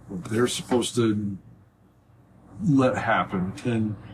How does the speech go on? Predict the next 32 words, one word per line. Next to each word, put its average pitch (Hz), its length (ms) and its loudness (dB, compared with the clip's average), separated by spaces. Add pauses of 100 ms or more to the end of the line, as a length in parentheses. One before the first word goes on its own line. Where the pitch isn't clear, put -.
(120)
the 110 80 0
way 110 180 4
things, 104 320 -2
they're 127 240 6
doing 98 380 -2
things 90 560 -2
and, 107 320 -2 (640)
or 113 60 0
the 107 120 0
way 139 340 8
they're 110 180 4
doing 92 340 0
things. 92 440 -6 (100)
And, 117 280 -10 (500)
and 131 180 -10
then 143 120 -6
the 113 100 -8
team 139 600 -2 (720)
signs 110 360 -10
their 101 320 -10 (280)
three, 113 460 -6
four, 107 260 -10
or 98 60 -10
five-year 104 520 -10
contracts 104 640 -10
and, 98 340 -10
and 117 400 -10 (1600)
they 117 120 -12
really 117 280 -6
don't 123 220 -10
mean 117 120 -10
shit. 170 340 -8